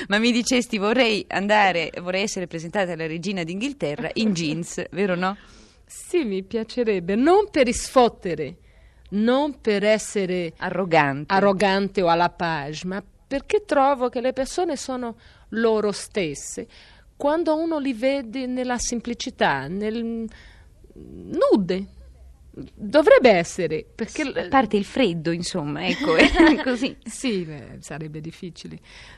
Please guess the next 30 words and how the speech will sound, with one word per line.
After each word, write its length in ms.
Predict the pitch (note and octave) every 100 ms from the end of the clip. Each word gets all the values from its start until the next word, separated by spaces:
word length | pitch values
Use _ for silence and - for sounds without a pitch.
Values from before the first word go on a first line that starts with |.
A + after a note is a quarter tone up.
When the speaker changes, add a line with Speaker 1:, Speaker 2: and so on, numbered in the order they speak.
| -
Speaker 2:
girare 800 | - F#3+ F3 F#3 F3+ F3 F3+ E3+ - - - -
per 120 | F#3+
strada 400 | - F#3+ F3 F#3
nuda, 360 | G#3+ F#3 D#3+ D#3+
ma, 240 | F3 F#3+ - - - - - - -
eh, 160 | - -
non 360 | - F#3+ G#3 A#3+
è 120 | A#3+
quello, 340 | A#3+ F#3 D3+
è 40 | D#3
la 140 | F#3+
nudità 560 | G#3 A#3+ A#3 - - A#3
anche 580 | A3+ G#3+ G3+ G3+ G3+ F3+
spirituale, 840 | - A3 G3 G3+ F#3 D3+ B2+ D#3+
il, 100 | F#3+ -
il, 180 | A3 G3+
il 140 | A3 -
senso 500 | C#4+ C#4 - A#3+ G#3
di 360 | F#3 G#3 G3+ - - - _ _
spogliarsi 920 | G#3 - B3+ A#3 A3+ E3 C#3 - - D#3
nella 280 | D#3 D3 C#3+
vita, 440 | C3+ - - C3+
di 160 | E3+ G3+
cercare 680 | B3 - D4+ D#4 D#4+ A3+ - - - -
una 300 | A3 A3+ G#3
verità 600 | B3 A#3 G#3+ G#3+ F#3 F3
che 120 | G#3+
non 160 | G#3 G3
sia 300 | - C4+ G3
quella 580 | - A3 G3+ F#3 D#3